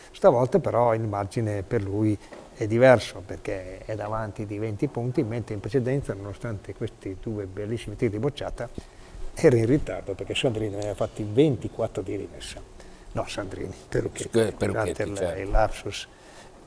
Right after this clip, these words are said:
Speaker 1: Sandrini è stato protagonista
Speaker 2: Ma
Speaker 1: di un
Speaker 2: te,
Speaker 1: altro
Speaker 2: ti per-,
Speaker 1: incontro.
Speaker 2: ti perdoniamo.
Speaker 1: Ti perdoniamo, ti ringrazio.
Speaker 2: Non ti preoccupare,
Speaker 1: Sì.
Speaker 2: poi ti
Speaker 1: Spero
Speaker 2: perdona,
Speaker 1: che mi
Speaker 2: ti
Speaker 1: perdoni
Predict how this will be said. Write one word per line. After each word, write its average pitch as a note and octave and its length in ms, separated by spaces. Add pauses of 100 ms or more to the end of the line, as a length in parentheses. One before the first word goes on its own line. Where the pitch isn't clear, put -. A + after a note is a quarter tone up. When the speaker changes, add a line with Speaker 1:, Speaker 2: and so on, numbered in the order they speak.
Speaker 1:
Sandrini G#2+ 480
è - 20
stato G2+ 240
protagonista G#2+ 540
Speaker 2:
Ma A2 100
Speaker 1:
di G#2+ 40
un G#2+ 40
Speaker 2:
te, G#2+ 60 (100)
Speaker 1:
altro G#2+ 100
Speaker 2:
ti G#2+ 120
per-, G#2+ 160
Speaker 1:
incontro. F#2+ 140
Speaker 2:
ti A2+ 100
perdoniamo. G2+ 420
Speaker 1:
Ti - 120
perdoniamo, A2+ 440
ti D3 140
ringrazio. A#2+ 460
Speaker 2:
Non G#2+ 60
ti A#2+ 100
preoccupare, G#2+ 500
Speaker 1:
Sì. - 60
Speaker 2:
poi C#3+ 120
ti C3 120
Speaker 1:
Spero A#2 180
Speaker 2:
perdona, C#3+ 240
Speaker 1:
che A#2 80
mi C3+ 80
Speaker 2:
ti B2+ 280
Speaker 1:
perdoni B2+ 360